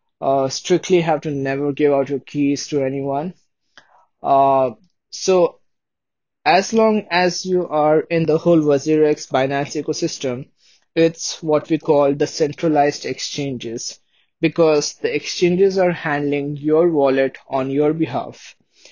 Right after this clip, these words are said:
which actually is contrary to the ethos of blockchain, because it was supposed to be that, you know, everyone who's a participant of the blockchain will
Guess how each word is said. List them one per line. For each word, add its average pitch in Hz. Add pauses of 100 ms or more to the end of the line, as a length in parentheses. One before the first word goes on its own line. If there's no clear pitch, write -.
(180)
which 202
actually 190
is 165
contrary 165
to 160
the 147 (320)
ethos 170
of 143
blockchain, 151
because 135
it 135
was 143
supposed 156
to 160
be 151
that, 131 (360)
you 151
know, 143
everyone 143
who's 135
a 131
participant 135
of 135
the 139
blockchain 135
will 131